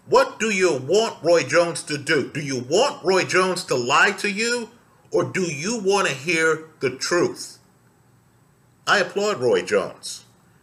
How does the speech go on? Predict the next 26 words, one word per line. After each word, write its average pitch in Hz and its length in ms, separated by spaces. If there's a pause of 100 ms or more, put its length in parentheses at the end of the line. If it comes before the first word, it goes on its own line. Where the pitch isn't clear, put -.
(1160)
Right? 139 260
Roy 151 160
Jones 180 320
basically 156 480
saying, 151 340
"Look, 160 240
I, 131 260 (100)
I 127 100
think 156 220
Terrence 165 280
Crawford 160 440
would 147 180
beat 175 180
Errol 156 220
Spence. - 640 (840)
If 107 140
Spence 202 380
wants 196 180
to 151 80
take 185 260
it 170 140
personally, 185 540
who 196 240
cares? 202 520
Not 143 240
me." 190 340